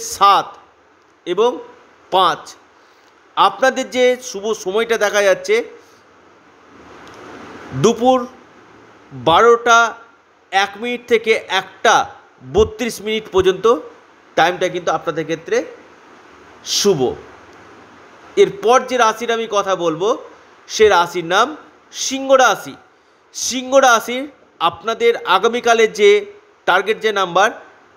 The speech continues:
সেটি হচ্ছে পাঁচ এবং নয়। আপনাদের যে শুভ সময়, সেটা দেখা যাচ্ছে সকাল এগারোটা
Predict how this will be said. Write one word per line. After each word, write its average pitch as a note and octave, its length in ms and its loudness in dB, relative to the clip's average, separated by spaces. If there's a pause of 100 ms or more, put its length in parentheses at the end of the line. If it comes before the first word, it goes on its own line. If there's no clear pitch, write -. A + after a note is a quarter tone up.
(140)
সেটি G3+ 280 -2
হচ্ছে G#3+ 220 0 (240)
পাঁচ G#3 260 4 (720)
এবং G3 240 4 (580)
নয়। D#3 380 0 (840)
আপনাদের G#3 560 0
যে A#3+ 80 -2 (100)
শুভ G3+ 160 -8 (160)
সময়, G3 280 0 (1400)
সেটা G#3 280 2
দেখা G3 260 0
যাচ্ছে G3 320 0 (1700)
সকাল F#3+ 300 2 (260)
এগারোটা G#3+ 420 0